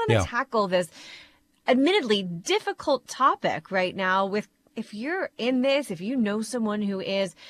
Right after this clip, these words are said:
Speaker 2: some of the things you need to be thinking through in order to protect yourself.
Speaker 1: Well, o-, over forty years, I've encountered this more than a couple of
Speaker 2: I'm
Speaker 1: times.
Speaker 2: sure you have.
Speaker 1: I even encountered one where I found out before the husband found out. That
Speaker 2: Ooh,
Speaker 1: was
Speaker 2: ouch.
Speaker 1: interesting.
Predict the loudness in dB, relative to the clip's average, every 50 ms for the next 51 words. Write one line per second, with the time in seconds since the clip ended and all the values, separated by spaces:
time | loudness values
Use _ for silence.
0 | -20 -20 _ -6 -2 0 0 0 0 -2 -2 0 0 0 0 0 0 0 -2 -4
1 | -4 -6 -6 -8 -8 -12 -12 _ -4 -2 -2 -2 -4 -4 -6 -6 -6 -6 -6 -4
2 | -4 -2 -4 -4 -4 -4 -2 -2 -4 -6 -8 -10 -14 -12 -10 -8 -8 -8 -8 -10
3 | -14 -14 -10 -10 -8 -10 -10 -12 -2 2 4 4 4 4 4 2 4 4 4 4
4 | 4 4 2 2 4 4 6 6 6 4 2 2 4 4 6 4 6 6 4 4
5 | 4 4 0 0 0 2 2 4 4 4 4 2 2 2 0 0 -2 -4 -10 -4
6 | 0 2 4 6 8 8 8 8 6 6 4 4 2 2 2 2 2 2 2 2
7 | 4 4 4 4 4 6 6 6 6 6 6 6 4 4 2 4 4 4 4 4
8 | 4 6 6 6 6 4 2 2 2 2 2 2 2 0 2 2 4 4 4 4
9 | 2 2 2 2 4 4 4 6 6 6 6 6 6 6 4 2 2 2 2 4
10 | 4 4 4 4 4 4 4 4 2 -2 -2 0 2 4 4 4 4 2 0 0
11 | 0 -2 -2 -2 -2 -4 -2 0 0 0 2 2 2 4 4 2 2 2 2 2
12 | 2 2 4 6 6 6 8 8 8 6 6 4 4 4 4 4 4 2 2 2
13 | 2 2 2 0 0 0 2 4 4 4 2 0